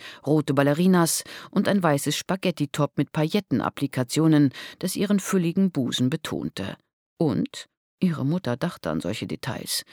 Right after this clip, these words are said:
einen ebenso roten Büstenhalter, der unter den dünnen Trägern hervorblitzte. Unmöglich für eine Frau in ihrem Alter, so fand jedenfalls Penelope.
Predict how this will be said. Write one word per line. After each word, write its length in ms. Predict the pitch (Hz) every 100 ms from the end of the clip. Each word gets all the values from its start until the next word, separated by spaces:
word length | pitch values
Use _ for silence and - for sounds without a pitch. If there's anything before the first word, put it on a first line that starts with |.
| - - _ _
einen 340 | 175 185 180 -
ebenso 460 | 196 196 180 170 180
roten 400 | 147 147 - 147
Büstenhalter, 800 | 208 185 - 113 120 117 - 131
der 160 | 131
unter 200 | 135 143
den 200 | 131 131
dünnen 320 | 127 208 185 170
Trägern 480 | - 131 110 113
hervorblitzte. 880 | 147 196 - - - - - - 170 - _ _ _ _ -
Unmöglich 800 | 190 226 254 277 370 - 135 -
für 100 | -
eine 200 | 113 110
Frau 280 | - 123 120
in 100 | -
ihrem 280 | 117 127
Alter, 420 | - 127 - 113 85 - - - _
so 120 | -
fand 280 | - 104 -
jedenfalls 440 | 90 90 - 76
Penelope. 720 | - 113 135 - - - -